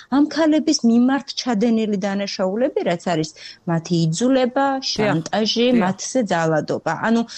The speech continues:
Speaker 1: ჩვენ მივმართეთ გუშინ სახელმწიფოს და ვუთხარით, რომ
Speaker 2: წუთი
Speaker 1: თავად ეს
Speaker 2: დაგვრჩა.
Speaker 1: ქალები,
Speaker 2: დიახ.
Speaker 1: ეს ქალები,
Speaker 2: მმ.
Speaker 1: როგორც მსხვერპლები დაიცვან, შეუქმნან შეტყობინების უსაფრთხო პროცედურები, რომ მათ სახელმწიფოს მიმართ, რომ თავის უფლებების დაცვის მიზნით,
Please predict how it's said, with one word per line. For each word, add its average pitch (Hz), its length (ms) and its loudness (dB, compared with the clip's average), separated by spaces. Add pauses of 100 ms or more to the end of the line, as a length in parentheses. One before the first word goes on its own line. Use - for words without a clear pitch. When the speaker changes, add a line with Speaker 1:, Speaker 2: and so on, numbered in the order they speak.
(140)
Speaker 1:
ჩვენ 302 320 2
მივმართეთ 254 560 2
გუშინ 202 340 -6
სახელმწიფოს 175 640 -6
და 165 120 -2
ვუთხარით, 180 520 -2
რომ 214 160 0
Speaker 2:
წუთი 202 80 -4
Speaker 1:
თავად 285 300 0
ეს 247 140 0
Speaker 2:
დაგვრჩა. 175 120 -6
Speaker 1:
ქალები, 202 440 0
Speaker 2:
დიახ. - 360 -20
Speaker 1:
ეს - 200 0
ქალები, 220 400 0
Speaker 2:
მმ. - 20 -
Speaker 1:
როგორც 226 400 0
მსხვერპლები 202 760 -4
დაიცვან, 165 640 -4 (320)
შეუქმნან 247 800 0
შეტყობინების 220 1000 -2
უსაფრთხო 254 560 -6
პროცედურები, 208 720 0
რომ 156 180 0
მათ 202 200 -2
სახელმწიფოს 220 640 -2
მიმართ, 185 300 0
რომ 160 140 -2
თავის 180 320 2
უფლებების 160 480 0
დაცვის 160 380 -2
მიზნით, 170 420 2